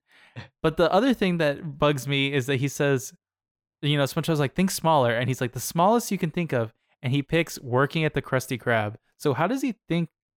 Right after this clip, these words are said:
what does he think about SpongeBob's career choice?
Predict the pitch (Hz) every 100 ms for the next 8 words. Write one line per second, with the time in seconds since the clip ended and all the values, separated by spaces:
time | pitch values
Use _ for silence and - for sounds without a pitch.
0 | _ _ 196 254 254 254 240 220 - -
1 | 165 160 143 139 131 - - - _ _
2 | _ _ _ _ - - 120 120 185 156
3 | 117 - - - 147 -